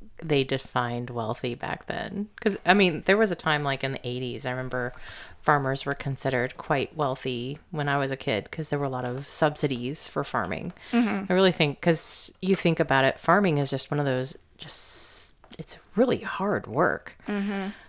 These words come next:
Speaker 1: So, anyhow, that just kinda gets me. It's like, hmm,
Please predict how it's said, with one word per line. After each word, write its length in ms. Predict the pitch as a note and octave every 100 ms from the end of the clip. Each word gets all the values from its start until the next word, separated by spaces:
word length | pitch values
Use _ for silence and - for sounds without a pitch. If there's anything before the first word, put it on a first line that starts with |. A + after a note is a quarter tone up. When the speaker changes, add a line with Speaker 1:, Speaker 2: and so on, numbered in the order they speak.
| -
Speaker 1:
So, 560 | - C#3+ B2+ G2+ E3 - -
anyhow, 460 | E3+ D3+ C3+ G2 C#3+ -
that 160 | E3 D#3
just 160 | D3+ -
kinda 200 | C#3+ B2+
gets 300 | B2 - -
me. 240 | G#2+ C3 - -
It's 120 | -
like, 200 | D3+ C#3 - -
hmm, 360 | D#4 G4+ D#3+